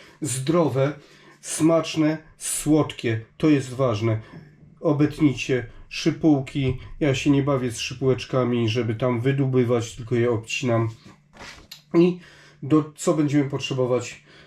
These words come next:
szybko? Dwieście pięćdziesiąt gram cukru przy kilogramie truskawek, sześćset mililitrów spirytusu, cytryna, dwieście mililitrów wody przegotowanej, słój. Działamy.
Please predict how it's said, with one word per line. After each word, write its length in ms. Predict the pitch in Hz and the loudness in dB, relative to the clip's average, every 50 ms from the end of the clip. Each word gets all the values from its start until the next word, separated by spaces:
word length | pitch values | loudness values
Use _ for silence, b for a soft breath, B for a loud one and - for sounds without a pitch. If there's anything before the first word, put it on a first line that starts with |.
| b b b | b b b
szybko? 600 | - - - 127 110 - - - 117 113 110 110 B B B B B B B | -10 -4 -4 -4 -4 -4 -4 -2 -2 -2 -2 -4 B B B B B B B
Dwieście 340 | 143 139 185 175 175 - 156 | -4 -2 0 0 0 -2 -2
pięćdziesiąt 440 | - 170 147 135 - - 147 135 131 | 0 0 0 0 0 0 0 0 0
gram 300 | 131 135 135 135 131 127 | 0 2 2 2 2 0
cukru 480 | 117 - - 135 117 - 147 175 226 233 - - | -2 0 -2 -2 0 2 0 0 0 0 -4 -10
przy 320 | - - - 190 202 202 - - | -6 -2 0 0 0 0 -4 -14
kilogramie 760 | - - 156 156 147 127 127 135 131 131 127 127 127 123 120 b b b b b b b b b b b | -8 0 2 2 2 4 2 0 0 2 2 2 0 0 -2 b b b b b b b b b b b
truskawek, 640 | - - 135 123 - - - 123 113 120 117 113 - b b b | -6 -2 -2 -2 -2 0 0 0 2 2 0 -2 -4 b b b
sześćset 480 | - - - 180 160 147 - 147 131 | -6 0 2 2 2 2 0 -2 0
mililitrów 500 | 131 127 127 127 123 120 113 127 123 110 | 0 0 0 -2 -4 -6 -6 -8 -10 -10
spirytusu, 680 | - - - 180 160 151 - 196 165 - - 156 147 B B B B | -10 -8 -4 -4 -4 -4 -2 -4 -4 0 0 0 0 B B B B
cytryna, 560 | - - 143 127 - 127 120 123 123 120 120 - - | -2 0 0 0 0 0 0 0 0 0 -2 -8 -10
dwieście 420 | 147 127 131 135 131 - - - 131 | -6 0 0 0 0 0 0 0 2
mililitrów 580 | 131 131 131 127 131 127 - 123 117 113 113 | 2 2 2 0 -2 -6 -4 -6 -4 -4 0
wody 340 | 120 147 139 117 120 110 110 - - | 0 0 2 2 0 -2 -4 -6 -12
przegotowanej, 800 | - - 208 175 160 165 160 165 147 147 139 135 139 131 127 131 b b b b b _ | -4 -2 0 2 2 0 0 0 0 0 2 2 2 0 0 -4 b b b b b _
słój. 580 | - - - - 135 131 131 123 120 117 107 b b b b b b b - | -8 -8 -4 0 2 4 4 4 2 0 -6 b b b b b b b -14
Działamy. 640 | 196 156 156 202 208 196 180 143 117 107 98 92 | -8 -2 0 2 4 4 4 2 2 0 -2 -4